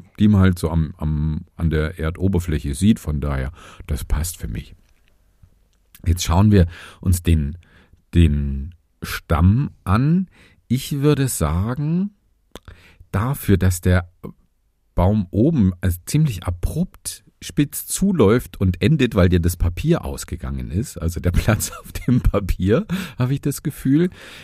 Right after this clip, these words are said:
ist es ein eher breiter Stamm und der steht für, äh, deine Impulsivität, deine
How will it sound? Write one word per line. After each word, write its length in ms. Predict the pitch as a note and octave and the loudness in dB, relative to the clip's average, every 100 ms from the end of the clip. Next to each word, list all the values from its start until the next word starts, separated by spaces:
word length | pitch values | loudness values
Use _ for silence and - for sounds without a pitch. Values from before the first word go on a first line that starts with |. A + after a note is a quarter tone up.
| - | -4
ist 160 | B2 D#3 | -2 0
es 140 | - - | -2 0
ein 380 | G#2 A2+ A2+ G#2+ - - _ _ | 4 6 4 2 -6 -20 _ _
eher 380 | A2 C#3+ C#3 B2+ - _ _ _ - - - | 4 6 4 2 -8 _ _ _ -20 -8 0
breiter 760 | A2 F2+ F2+ A2 D3 - E2+ | 0 2 2 4 4 4 0
Stamm 440 | E2 - - F2+ D3 - - _ | -2 -6 -2 -2 -2 -10 -20 _
und 240 | F2+ F2+ E2 | 2 2 2
der 140 | F#2+ | 0
steht 280 | - F2 - | 0 -2 0
für, 300 | E2 D2+ D2 - _ _ - | 0 0 -2 -8 _ _ 2
äh, 300 | E2+ D#2 C#2+ - _ | 4 4 -2 -8 _
deine 260 | E2 F2 E2+ | 2 4 4
Impulsivität, 1300 | C3+ - C#3 A#2+ - A2 A2+ - D3 D3 F2+ - - _ _ _ - | 2 4 0 0 -2 -4 -4 -4 -4 -4 -6 -10 -20 _ _ _ 4
deine 420 | F2 E2+ F2 | 8 10 8